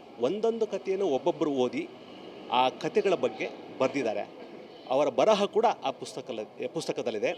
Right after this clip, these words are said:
ಇದು ಸಾಹಿತ್ಯ ಲೋಕದಲ್ಲಿ ಒಂದು ವಿಭಿನ್ನ ಪ್ರಯತ್ನ ಅಂತ ಹೇಳ್ಬೋದು. ಆ, ಬಹುಶಃ ಸಿಗ್ನಲ್ ಜಂಪಿನ ಹತ್ತು ಕಥೆಗಳು ಬೇರೆ ಬೇರೆ ಭಿನ್ನವಾಗಿ ಆಯಾ ಆಯಾಮಗಳನ್ನು ಪಡ್ಕೊಳ್ತಾ ಓದುಗರಿಗೆ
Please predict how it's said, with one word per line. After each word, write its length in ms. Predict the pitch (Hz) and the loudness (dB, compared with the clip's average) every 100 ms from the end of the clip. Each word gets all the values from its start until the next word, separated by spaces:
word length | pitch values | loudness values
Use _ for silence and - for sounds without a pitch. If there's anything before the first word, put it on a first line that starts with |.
| - - - - - | -6 -16 -18 -20 -16
ಇದು 420 | - 190 185 143 123 | -6 -2 -2 -2 -4
ಸಾಹಿತ್ಯ 380 | 160 185 - | -2 -2 0
ಲೋಕದಲ್ಲಿ 380 | 185 170 180 208 | 0 0 -2 0
ಒಂದು 220 | 165 196 | 0 2
ವಿಭಿನ್ನ 320 | 151 147 262 247 | 0 2 4 4
ಪ್ರಯತ್ನ 400 | 165 147 - 120 | 2 -2 -4 -8
ಅಂತ 160 | 110 | -10
ಹೇಳ್ಬೋದು. 400 | - 110 101 98 - - - - - - - - - | -10 -8 -8 -8 -10 -14 -18 -18 -18 -18 -16 -10 -6
ಆ, 240 | 123 117 | -2 -2
ಬಹುಶಃ 400 | - 139 135 180 | -2 -2 0 -2
ಸಿಗ್ನಲ್ 360 | 151 151 139 160 | -2 -4 -6 -4
ಜಂಪಿನ 300 | 165 160 151 | -4 -6 -8
ಹತ್ತು 340 | 139 131 247 | -10 -8 -8
ಕಥೆಗಳು 500 | 240 202 175 165 165 - - 117 | -6 -6 -4 -4 -4 -8 -16 -6
ಬೇರೆ 160 | 139 151 | -4 -2
ಬೇರೆ 140 | 165 | -4
ಭಿನ್ನವಾಗಿ 640 | 131 139 151 135 127 165 - - - - - | -4 -6 -4 -4 -6 -8 -14 -20 -20 -18 -8
ಆಯಾ 220 | 127 139 | -4 -2
ಆಯಾಮಗಳನ್ನು 640 | - 120 143 151 135 127 117 | -2 -2 -4 -6 -6 -8 -8
ಪಡ್ಕೊಳ್ತಾ 440 | 113 - 107 - - - - - - 113 | -10 -10 -10 -10 -14 -16 -20 -20 -8 -2
ಓದುಗರಿಗೆ 460 | 170 175 143 139 | 0 0 -2 -4